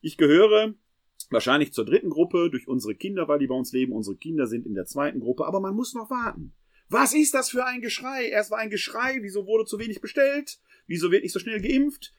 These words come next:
Hier in Wuppertal, das Impfzentrum ist noch geschlossen, sollte längst auf sein, die Impfstraßen sind leer. Warum? Weil der Impfstoff nicht geliefert werden kann. Also dieses ganze Geschrei über die Regierenden findet doch da schon seine Grenze.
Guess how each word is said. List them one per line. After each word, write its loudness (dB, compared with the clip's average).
Hier 4
in 0
Wuppertal, 2
das 2
Impfzentrum -4
ist 0
noch 4
geschlossen, 4
sollte 2
längst -2
auf 2
sein, -4
die -6
Impfstraßen -4
sind -2
leer. 0
Warum? 8
Weil 0
der 0
Impfstoff -6
nicht -4
geliefert -6
werden -4
kann. -12
Also 0
dieses -4
ganze 2
Geschrei -4
über 0
die -4
Regierenden -6
findet -8
doch 0
da 0
schon -4
seine -2
Grenze. 0